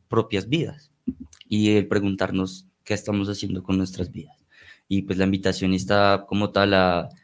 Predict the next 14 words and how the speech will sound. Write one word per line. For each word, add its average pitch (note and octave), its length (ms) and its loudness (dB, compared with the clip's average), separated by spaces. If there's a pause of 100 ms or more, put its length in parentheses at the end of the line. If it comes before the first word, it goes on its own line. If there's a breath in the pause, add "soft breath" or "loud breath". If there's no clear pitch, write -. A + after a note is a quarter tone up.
(560 soft breath)
digamos, G2+ 220 -2
lo G#2 140 -2
primordial G#2+ 500 2
es G#2+ 140 -2
buscar G#2+ 340 -2
ayuda, F#2+ 360 -2 (360)
¿sí? F#2 300 -10 (260)
Así - 260 -4
de G2 80 2
pronto G2 320 -2
las F#2+ 120 0
dificultades F#2+ 520 -10
familiares F#2 680 -2
y F2 440 -10